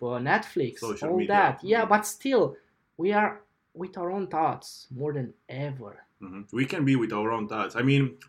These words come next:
Speaker 2: just put this into perspective. Uh, let's say that one year ago, uh,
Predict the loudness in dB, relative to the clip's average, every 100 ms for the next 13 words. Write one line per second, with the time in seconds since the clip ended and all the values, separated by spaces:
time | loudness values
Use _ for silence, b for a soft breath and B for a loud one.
0 | _ _ _ _ _ 0 2 2 2 2
1 | -4 -12 -10 -12 -6 -8 -8 -10 -12 -16
2 | _ -4 0 0 -4 _ -2 -2 -2 2
3 | 4 4 4 0 -6 _ 0 2 2 2
4 | 0 0 0 -2 -4 -14 _ _ _ _
5 | -2 0 2 2